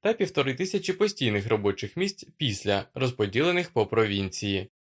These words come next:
Зокрема, один завод планується побудувати в кінці Хау-Саунда, найпівденнішого фьорду Північної Америки і місця приголомшливої краси, яке тільки нещодавно відновилося після токсичної дії мідної шахти,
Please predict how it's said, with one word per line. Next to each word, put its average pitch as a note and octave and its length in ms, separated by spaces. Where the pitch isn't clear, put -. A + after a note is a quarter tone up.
Зокрема, A#2+ 640
один E3 280
завод D3 320
планується D3+ 500
побудувати A#2+ 640
в F3+ 100
кінці D3 380
Хау-Саунда, B2+ 1120
найпівденнішого D3 960
фьорду E3 480
Північної C3+ 600
Америки B2 680
і C#3 120
місця F#3+ 280
приголомшливої C#3 800
краси, C#3 580
яке G#2+ 260
тільки D#3 340
нещодавно C#3+ 580
відновилося C#3 640
після F3+ 280
токсичної G#2 600
дії E3+ 340
мідної A2+ 400
шахти, G#2 560